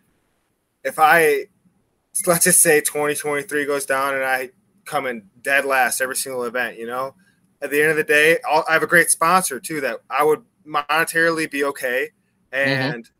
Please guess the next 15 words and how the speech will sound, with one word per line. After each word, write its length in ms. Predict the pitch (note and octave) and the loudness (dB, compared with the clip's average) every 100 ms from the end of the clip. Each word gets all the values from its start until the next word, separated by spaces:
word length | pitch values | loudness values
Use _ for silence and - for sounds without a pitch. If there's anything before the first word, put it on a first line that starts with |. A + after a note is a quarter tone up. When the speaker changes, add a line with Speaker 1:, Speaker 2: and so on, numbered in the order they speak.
| _ _ _ _ _ _ _ _ _ _ _ _ _ _ - | _ _ _ _ _ _ _ _ _ _ _ _ _ _ -2
Speaker 1:
my 120 | F3+ | 0
parents 360 | F3 E3 D3+ D#3 | 4 4 4 2
own 120 | C#3+ | -2
all 120 | C#3+ | -2
this 180 | C#3 C3+ | -4 -4
land 300 | B2 C#3 C#3 | -2 0 -2
in 240 | C3 A#2+ - | -4 -8 -16
Tennessee. 580 | - D3+ C#3 - E3+ D#3+ C3 | -12 -8 -4 -4 -4 -6 -6
I'm, 280 | C3+ F#3 F3 | -4 -4 -4
I'm 280 | D3+ F#3+ A#3 | -6 -4 -2
a, 140 | D3+ A#2 _ - | -4 -6 _ -12
I'm 200 | G3+ F#3 | -8 -6
a, 140 | C3+ - _ - | -6 -8 _ 0
I 120 | G#3+ | 0
would, 200 | F#3+ | 0